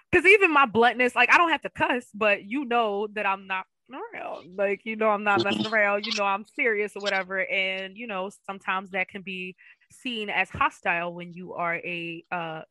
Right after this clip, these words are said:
Speaker 1: you know, Black woman. Just asking questions can seem hostile. So,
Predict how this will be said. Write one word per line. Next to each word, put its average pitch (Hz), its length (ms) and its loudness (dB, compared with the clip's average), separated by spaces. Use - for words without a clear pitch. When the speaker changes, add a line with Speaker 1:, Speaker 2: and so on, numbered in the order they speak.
Speaker 1:
you 214 120 -10
know, 170 320 -16
Black 170 300 -10
woman. 247 280 -12
Just 233 180 -4
asking 190 360 -2
questions 226 380 -4
can 185 140 -8
seem 175 220 -14
hostile. 165 680 -8
So, 165 420 -6